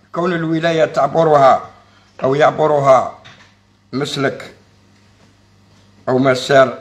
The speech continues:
يفوق عن ستين كيلومتر، ويعبر ست بلديات،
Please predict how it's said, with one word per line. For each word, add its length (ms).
يفوق 420
عن 80
ستين 340
كيلومتر، 560
ويعبر 460
ست 240
بلديات، 760